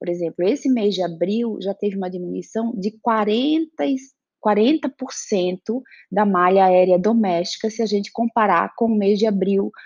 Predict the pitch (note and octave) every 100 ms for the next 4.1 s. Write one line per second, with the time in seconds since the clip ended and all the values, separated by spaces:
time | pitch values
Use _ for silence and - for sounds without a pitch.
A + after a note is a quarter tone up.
0 | - F3+ G3+ G3 G3 G3 A3 - G3 D#3+
1 | - _ _ _ - _ D3+ F3 G3+ F3+
2 | G3 C4 D#4+ C4 G#3+ G3 G3+ F#3 F#3 F#3
3 | G#3 B3+ G#3+ G3 F3+ E3 E3 D#3 E3+ G#3
4 | A#3+